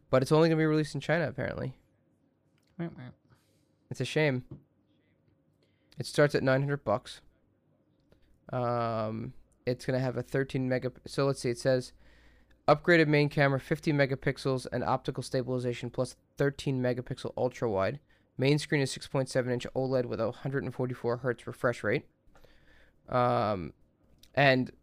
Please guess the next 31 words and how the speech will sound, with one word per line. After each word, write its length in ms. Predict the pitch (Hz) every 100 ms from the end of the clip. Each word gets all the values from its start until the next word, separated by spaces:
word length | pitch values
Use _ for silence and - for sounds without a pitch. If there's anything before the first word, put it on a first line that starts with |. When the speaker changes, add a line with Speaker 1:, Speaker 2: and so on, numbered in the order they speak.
| _ _ _ - - _ _ _ _ - - -
Speaker 1:
it 140 | 139
has 480 | 139 131 127 120 123 -
a 180 | 123 120
two 200 | - 147
point 240 | 151 127
seven 260 | - 127 120
inch 320 | 120 120 - - _ - _ -
cover 320 | - 147 123
screen, 400 | - - - - - - - - - - - -
which 180 | 131 131
is 80 |
bigger 300 | 123 156 180
than 100 | 156
the 80 | 131
Flip's 320 | - 214 220
cover 220 | - 143 120
s-, 160 | - - -
screen 300 | - 123 117
at 100 | 92
one 180 | 117 120
point 240 | 120 104
nine 220 | 127 127
inches. 420 | 67 - - - - _ _ _ _ _ _ _ _ _ _ _ _ _ _ _ -
Um, 720 | 123 123 120 117 107 104 131 - - - _ _ _ _ _ _ _ _ _ _ _ _ _
so 240 | - - 131
it 120 | 127
doesn't 260 | 185 214 294
say 160 | 302
anything 240 | 262 226 180
about 380 | 156 147 143 -
the, 440 | 131 120 101